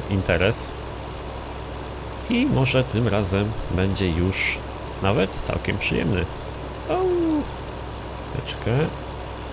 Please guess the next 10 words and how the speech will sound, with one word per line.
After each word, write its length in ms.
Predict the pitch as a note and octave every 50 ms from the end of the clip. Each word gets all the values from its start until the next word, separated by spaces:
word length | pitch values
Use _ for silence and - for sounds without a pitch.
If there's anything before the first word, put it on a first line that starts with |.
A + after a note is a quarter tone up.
| - -
O, 260 | F2 E2+ E2 E2+ F#2
zrobimy 340 | - E2 - F#2+ E2+ D#2+ D#2+ - -
tak. 100 | - - - - - - - - - - - - - - - - - - - - - - - - - - - - - - - - - - - - - - - - - -
Tak, 240 | C#3 D3 D#3+ E3 E3 - - - - - -
i 100 | A2+ A2+
puszczamy. 680 | - - G2 - - - - E2 E2+ G2+ B2+ E3 G3 G3+ - - - - - - - - - - - - - - - - - - - - - - - - - - - - - - - - - - - - - - - - - - - - - - - - - - - -
No 220 | A#2+ C3+ D3 D3+ C#3 - -
patrzcie, 540 | F3+ E3+ D#3+ D3+ - - - - B2+ A#2
moi 220 | A2 G#2+ G#2 G2+ F#2+
drodzy. 500 | F#2 F#2+ F#2+ F#2 E2+ E2+ F2+ F2+ F2+